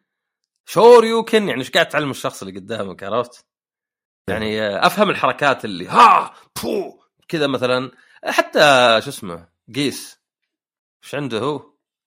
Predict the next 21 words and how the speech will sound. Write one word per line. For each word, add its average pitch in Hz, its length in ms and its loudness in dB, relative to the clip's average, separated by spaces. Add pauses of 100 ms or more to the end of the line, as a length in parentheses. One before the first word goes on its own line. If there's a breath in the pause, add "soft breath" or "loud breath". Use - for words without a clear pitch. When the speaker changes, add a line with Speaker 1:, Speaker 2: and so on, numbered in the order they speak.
(120)
Speaker 2:
آه، 95 180 -4
ريبوكن. 117 500 -8 (540)
Speaker 1:
إيه، 127 200 -4
ظاهر، 98 360 -6
آه. - 460 -16
Speaker 2:
بعدين 104 200 -6
يقول 120 180 -2
لك 113 160 -8
دبل 117 220 -4
ريبوكن، 104 460 -8
يقول: 92 140 -10
"ترى 104 160 -10
في 113 100 -10
ثنتين 107 400 -6
جاية"، 87 280 -8
يعني. 82 320 -20 (140)
Speaker 1:
إيه، 120 500 -6
بالعكس، 170 360 -6
خرب 143 280 -6
عليك. 113 260 -8 (340 loud breath)
فالرسم 190 1040 0